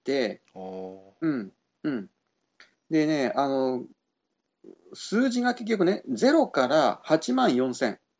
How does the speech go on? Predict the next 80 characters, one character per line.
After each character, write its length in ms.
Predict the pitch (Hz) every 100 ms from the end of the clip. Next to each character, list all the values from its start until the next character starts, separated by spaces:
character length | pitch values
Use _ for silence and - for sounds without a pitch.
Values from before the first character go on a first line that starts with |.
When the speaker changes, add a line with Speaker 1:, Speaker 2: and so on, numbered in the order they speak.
| _
Speaker 1:
う 80 | 156
ん、 180 | 131 107
ゼ 140 | - 202
ロ 80 | -
か 80 |
ら 60 | 110
八 160 | - 160
万 180 | 160
四 160 | 160 160
千 220 | - 147
ま 140 | 185 208
で、 280 | 196 339 - _ _ _ _
い 100 | 208
ず 100 | 196
れ 100 | 226
か 120 | 220 233
の 180 | 220
数 180 | - 202
字 100 | 175
が 60 | 180
入 160 | 127
る 60 | 98
と。 160 | - - _ _ _ _ -
Speaker 2:
あ、 120 | 107 -
答 280 | - -
え 40 | 226
が。 120 | 165
Speaker 1:
た 20 |
だ、 100 | - - _
Speaker 2:
う 40 | -
ん、 40 |
う 20 | 190
ん。 40 |
Speaker 1:
そ 120 | - 254
う 20 |
そ 60 |
う、 40 | -
答 240 | - 165
え 40 | 110
が 100 | 113
ね。 140 | 156 -
Speaker 2:
は 120 | -
い、 60 |
は 40 | 147
い、 40 |
は 60 | 82
い、 40 |
は 40 | -
い。 20 |
Speaker 1:
う 20 |
ん。 40 | 190
た 60 |
だ、 180 | 247 - - _ _ _ -
あ 160 | 151
の、 440 | 147 143 139 135 -
整 240 | - 262 254
数 200 | 294 277
と 120 | 185
は 180 | 117 - -
限 160 | 151
定 80 | 151
さ 120 | 160
れ 40 | 147
て 60 |
な 100 | 139
く 60 | -
て、 340 | 127 113 98 _ _ -
Speaker 2:
お 520 | 107 107 104 107 104
ー。 60 | 196
Speaker 1:
ま 180 | 175 -
あ、 80 | 170
あ 60 |
の、 140 | 165 160
小 240 | - 220
数 180 | 214 214
も 120 | 156
あ 60 | 135
る 60 |
の 140 | 120 101
で、 300 | 113 98